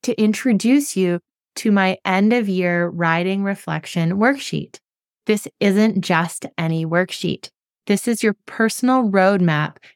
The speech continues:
to dive deep into your riding experiences, your dreams, and aspirations to make sure you learn from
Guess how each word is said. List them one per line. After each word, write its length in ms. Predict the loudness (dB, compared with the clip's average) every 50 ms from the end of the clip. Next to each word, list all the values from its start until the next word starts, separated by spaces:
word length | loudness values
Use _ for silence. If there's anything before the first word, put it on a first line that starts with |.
| _ -10
to 340 | -4 0 0 0 0 0 -2
dive 460 | 0 0 2 2 2 0 0 -2 -2
deep 320 | -2 0 0 0 0 -2 -4 _
into 280 | -4 -2 -2 -2 -2 -2
your 440 | -2 0 0 0 2 2 2 2 2
riding 480 | 0 0 0 0 0 0 0 -2 -2
experiences, 920 | -4 -6 -10 -10 -4 0 0 2 4 4 4 2 2 0 0 0 0 -2 -4 -6 -12 -20 _ _ _
your 140 | -4 -4 -2
dreams, 680 | -2 -2 0 2 2 4 4 4 4 4 4 2 0 -4 _ _ _ -4
and 160 | -2 -2 0 0
aspirations 840 | 0 0 0 0 -2 -2 0 2 2 0 0 0 0 0 0 0 -2
to 100 | 0 0
make 260 | 2 2 2 2 0
sure 480 | -2 -4 -4 -2 0 0 2 0 -2 -4 -6 _ _ _ _ _
you 240 | -2 0 2 2 2
learn 640 | 2 2 2 2 2 2 2 2 2 2 0 -2 -6
from 320 | -8 -4 -2 -2 -2 -2